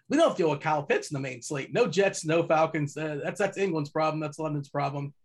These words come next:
After we talk about the three games, the three main games in the slate, then we run it back, talk about our favorite players at each position. Do wanna say what up to chat. What up, chat? Do you like, do you subscribe, turn on notifications?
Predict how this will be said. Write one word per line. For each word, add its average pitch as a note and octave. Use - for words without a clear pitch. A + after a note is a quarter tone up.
After A3
we A3
talk G#3+
about G#3+
the G#3
three G#3
games, G3+
the D3+
three G3
main G3
games F#3+
in F3+
the D#3+
slate, G3
then F3
we D#3+
run F3
it E3+
back, E3+
talk E3
about D#3+
our D3+
favorite D#3+
players D#3
at C#3+
each D#3
position. F#3+
Do G#3
wanna G3
say F#3
what D#3+
up A3
to D#3+
chat. -
What F#4+
up, G4
chat? -
Do F#3+
you E3+
like, F3+
do D#3
you D3
subscribe, D#3+
turn F3+
on D#3+
notifications? E3